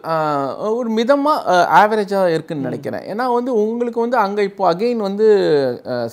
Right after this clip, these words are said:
Speaker 1: சேட்டலைட் டெலிவிஷன் வந்து இப்போ ஒண்ணும் பெருசா யாரும் பார்க்கறது இல்ல. இப்போ
Speaker 2: ம்.
Speaker 1: எங்க வீட்லயும் அங்க வந்து நான் கேபிள் கனெக்ஷன் கூட நான் கொடுக்கல, எல்லாம் ஓ டி டி,
Speaker 2: ம்.
Speaker 1: அதான் அப்படி தான் போயிட்டு இருக்குல்ல. So, உங்களுக்கு வந்து, ஆனா அங்க தமிழ் சேனல்ஸ் ஒரு பத்து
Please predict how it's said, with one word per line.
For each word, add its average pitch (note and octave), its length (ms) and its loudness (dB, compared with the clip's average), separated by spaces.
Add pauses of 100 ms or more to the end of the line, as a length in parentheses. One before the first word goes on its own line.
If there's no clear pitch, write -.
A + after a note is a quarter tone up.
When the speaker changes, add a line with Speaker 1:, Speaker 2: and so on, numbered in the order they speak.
Speaker 1:
சேட்டலைட் C4+ 460 0
டெலிவிஷன் F3+ 420 -2
வந்து E3 180 -6
இப்போ F3 140 -8
ஒண்ணும் D#3+ 200 -8
பெருசா D#3+ 480 0
யாரும் C3+ 300 0
பார்க்கறது C#3+ 340 -2
இல்ல. A2+ 40 -10
இப்போ A2 180 -8
Speaker 2:
ம். A#2 40 -6
Speaker 1:
எங்க C3+ 140 -4
வீட்லயும் D#3 300 -4
அங்க D#3+ 120 -4
வந்து D3+ 320 -6 (160)
நான் C3+ 100 -6
கேபிள் G3+ 260 2
கனெக்ஷன் F#3 320 -6
கூட G3 160 -4
நான் F#3 180 -8
கொடுக்கல, E3+ 220 -4
எல்லாம் C#3+ 180 -4
ஓ F3 100 2
டி F#3+ 160 -4
டி, F#3+ 180 -6
Speaker 2:
ம். F#3 40 0
Speaker 1:
அதான் E3+ 140 2
அப்படி D#3 240 0
தான் D#3+ 160 -4
போயிட்டு D3+ 260 -6
இருக்குல்ல. A#2+ 340 -8 (500)
So, A3 240 4
உங்களுக்கு A3 340 -4
வந்து, B3 160 0
ஆனா B3+ 260 2
அங்க B3+ 160 -2
தமிழ் D4 500 2
சேனல்ஸ் B3+ 360 0
ஒரு F3+ 280 2
பத்து F3+ 340 -2